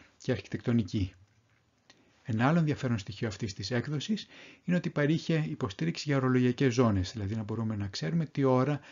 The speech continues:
είναι σε διάφορες, σε διάφορα μέρη τους πλανή-, του πλανήτη μας. Σημαντικό στοιχείο είναι ότι αυτός ο κώδικας είναι αρκετά ογκώδης, δεν αναπτύχθηκε εσωτερικά στο Berkeley,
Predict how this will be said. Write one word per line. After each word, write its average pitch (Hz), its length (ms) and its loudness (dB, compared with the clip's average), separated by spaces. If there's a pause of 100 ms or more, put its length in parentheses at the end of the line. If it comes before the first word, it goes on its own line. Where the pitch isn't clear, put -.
(440)
είναι 143 280 2 (200)
σε - 180 -4
διάφορες, 120 720 0 (440)
σε - 180 -4
διάφορα 120 300 2
μέρη 113 220 4
τους - 200 -10
πλανή-, 104 400 -2 (120)
του - 80 -10
πλανήτη 107 420 -4
μας. 92 360 -10 (720)
Σημαντικό - 600 -4
στοιχείο - 360 -6
είναι 175 140 2
ότι 151 140 -4
αυτός - 260 -8
ο 127 60 -4
κώδικας 135 440 0
είναι 131 100 -6
αρκετά 120 320 -2
ογκώδης, 107 640 0 (280)
δεν 180 140 4
αναπτύχθηκε 147 480 0
εσωτερικά 107 560 -4
στο 104 260 -6
Berkeley, 104 360 0